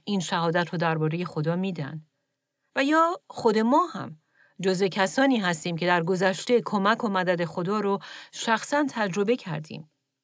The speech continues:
پس همین می‌تونه بر این حقیقت دلالت کنه که او این کار رو دوباره در آینده هم خواهد کرد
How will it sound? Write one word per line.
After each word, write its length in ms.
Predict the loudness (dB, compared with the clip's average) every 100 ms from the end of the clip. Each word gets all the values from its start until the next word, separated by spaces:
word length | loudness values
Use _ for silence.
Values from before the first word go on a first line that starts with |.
| _ _ _ -6
پس 160 | -4 -2
همین 280 | -4 0 0
می‌تونه 440 | 0 0 0 2
بر 140 | 2 2
این 160 | 2
حقیقت 420 | 0 0 2 2
دلالت 540 | 2 0 2 2 0 -2
کنه 420 | -4 -2 -2 -2 _ _ _ -14
که 100 | -8
او 120 | -2
این 200 | 0 0
کار 280 | 2 4 6
رو 160 | 6 6
دوباره 880 | 4 4 4 4 2 4 4 2 -6 _ 2
در 200 | 2 4
آینده 400 | 2 2 0 0
هم 180 | -2 -2
خواهد 380 | -4 -4 -4 -6
کرد 380 | -10 -12 -14